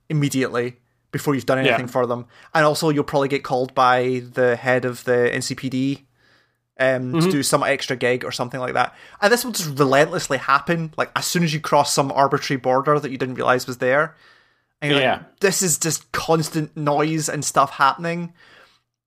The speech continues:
Speaker 1: Like, that idea per-, permeated through that entire world where there's just, like,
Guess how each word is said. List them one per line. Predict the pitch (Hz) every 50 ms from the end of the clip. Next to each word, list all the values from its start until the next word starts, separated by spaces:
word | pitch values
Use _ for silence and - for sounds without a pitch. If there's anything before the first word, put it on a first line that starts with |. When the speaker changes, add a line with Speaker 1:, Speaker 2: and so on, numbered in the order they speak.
| _ _ _ _ _ _ _
Speaker 1:
Like, | - 151 139 -
that | 143 139 123 156 156 165 175 190 - - - _ _ _ _ _ _ _ _ _ _ _ _ _ _ _ _ _
idea | - 139 147 151 143 123 139 143 147 160 160 151 135 135 - _ _ _ _ _ _ _ _ _ _ _ _ _ _ _ _ _ _ _ _ -
per-, | - 151 139 135
permeated | - - - - 170 160 156 160 156 156 - 165 156
through | - 143 135
that | 131 123 -
entire | - - - 139 131 127 127 127
world | 127 127 127 135 147 151 151 143 -
where | - 139 139
there's | 135 127 -
just, | 135 120
like, | 139 127 -